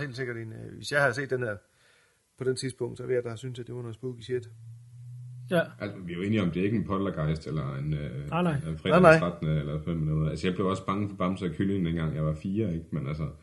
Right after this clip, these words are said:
Speaker 3: det, det, man skal jo sætte ting i kontekst på den måde også, fordi at, jo, Evil Dead, hvis vi så den første af dem i dag, så ville vi også synes, at det var noget af en spændt ikke?
Speaker 1: Mm.
Speaker 3: Det handler også om, hvornår man ser tingene.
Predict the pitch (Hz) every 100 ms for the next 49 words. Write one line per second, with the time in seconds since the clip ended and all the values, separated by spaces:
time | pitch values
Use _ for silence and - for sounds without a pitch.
0 | - - _ 123 - 160 180 - - -
1 | 110 107 113 113 113 101 123 113 127 143
2 | 143 120 127 131 131 107 - 110 98 92
3 | - 95 82 - - _ _ - 113 110
4 | 90 - 120 131 101 104 104 98 80 95
5 | 113 104 85 85 110 127 92 80 85 90
6 | 98 92 92 90 - 92 90 80 78 87
7 | - 90 87 69 80 76 71 78 80 76
8 | 76 69 87 85 78 78 - _ _ _
9 | _ 120 110 - _ _ _ _ _ 98
10 | 101 104 98 104 95 107 87 82 117 87
11 | - 76 65